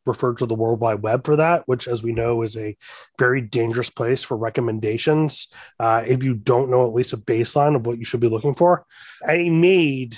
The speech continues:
and to my embarrassment, an I P A that probably had, like, ten different hops in it somewhere along the lines. Looking back now, like, it was just, it was so expensive.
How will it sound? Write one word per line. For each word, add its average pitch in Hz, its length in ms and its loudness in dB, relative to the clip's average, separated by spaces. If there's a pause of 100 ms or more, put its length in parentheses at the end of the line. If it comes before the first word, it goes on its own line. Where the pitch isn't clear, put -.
(120)
and 120 440 0
to 139 100 -4
my 135 220 4
embarrassment, 120 680 0 (340)
an 143 180 4
I 143 160 2
P 135 240 0
A 120 180 4
that 117 220 -8
probably 135 540 2
had, 113 340 -2
like, 113 260 -6
ten 131 400 0
different 120 340 -4
hops - 460 0
in 151 140 4
it 165 160 0 (560)
somewhere 135 560 2
along 117 400 -2
the 107 80 -6
lines. 107 560 -2 (420)
Looking 156 280 2
back 131 260 -2
now, 120 400 0
like, 110 240 -10
it 127 80 -2
was 127 180 2
just, - 380 -2
it 135 60 4
was 127 180 2
so 190 180 4
expensive. 123 680 -2